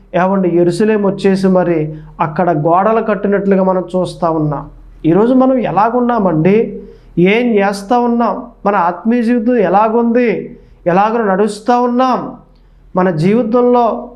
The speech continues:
దేవుడు, దేవుడు, దేవుడు అని ప్రయాణం చేస్తూ ఉన్నామా? దేవుని పనే, దేవుని పనే అని ప్రయాణం చేస్తూ ఉన్నామా?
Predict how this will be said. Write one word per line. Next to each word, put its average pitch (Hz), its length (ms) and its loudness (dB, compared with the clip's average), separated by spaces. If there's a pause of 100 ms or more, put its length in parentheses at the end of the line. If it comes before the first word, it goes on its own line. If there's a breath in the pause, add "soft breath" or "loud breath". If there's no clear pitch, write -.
(760)
దేవుడు, 226 640 2
దేవుడు, 233 500 2
దేవుడు 220 380 0
అని 226 100 0
ప్రయాణం 214 520 -2
చేస్తూ 226 360 -2
ఉన్నామా? 208 520 0 (420 loud breath)
దేవుని 208 440 2
పనే, 233 420 0
దేవుని 214 400 2
పనే 233 280 0
అని 214 180 -4
ప్రయాణం 202 500 0
చేస్తూ 226 360 -2
ఉన్నామా? 208 520 -2